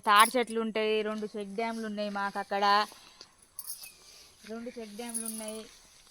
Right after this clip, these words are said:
మంచిగా. ఇది మడెల్లయ్య గుడి ఉన్నది, ఆ,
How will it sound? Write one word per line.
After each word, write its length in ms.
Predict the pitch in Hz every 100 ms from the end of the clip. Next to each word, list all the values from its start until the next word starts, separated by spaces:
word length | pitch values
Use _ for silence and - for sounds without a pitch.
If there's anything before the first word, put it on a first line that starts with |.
| -
మంచిగా. 420 | 208 220 240 220 220 214 214
ఇది 240 | 214 214 226 220
మడెల్లయ్య 540 | 226 247 247 240 226 214
గుడి 120 | 220 214
ఉన్నది, 400 | 214 208 208 220 214 - - - - -
ఆ, 40 | 202